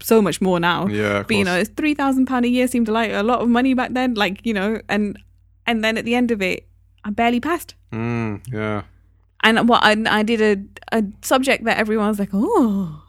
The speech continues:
Speaker 1: economics.
Speaker 2: Yeah.
Speaker 1: You can go into banking." And I was like, "Aye, there's no way in hell I'm going into banking."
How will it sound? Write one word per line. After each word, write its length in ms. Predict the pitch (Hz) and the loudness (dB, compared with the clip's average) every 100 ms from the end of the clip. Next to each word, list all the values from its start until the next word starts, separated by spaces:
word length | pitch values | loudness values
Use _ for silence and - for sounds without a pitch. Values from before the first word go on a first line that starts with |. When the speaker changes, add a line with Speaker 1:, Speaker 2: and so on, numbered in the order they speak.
| - | -2
Speaker 1:
economics. 840 | 220 254 240 269 392 254 - - - | 0 2 2 4 2 0 -6 -16 -10
Speaker 2:
Yeah. 280 | 110 101 98 | -4 -2 2
Speaker 1:
You 120 | 233 | 4
can 120 | 226 | 6
go 100 | 240 | 6
into 220 | 240 247 226 | 8 6 6
banking." 400 | 233 330 294 196 | 6 4 4 2
And 80 | 175 | 0
I 20 | |
was 100 | 180 | 0
like, 100 | 156 | 0
"Aye, 200 | 175 160 | 0 -2
there's 160 | 160 | -2
no 300 | 165 185 190 | -2 2 4
way 220 | 190 190 185 | 6 4 4
in 60 | |
hell 240 | 214 185 170 | 2 2 0
I'm 200 | 165 165 | -2 -2
going 220 | 170 170 | -2 -2
into 160 | 175 175 | -4 -4
banking." 420 | 170 165 170 170 | -6 -6 -8 -8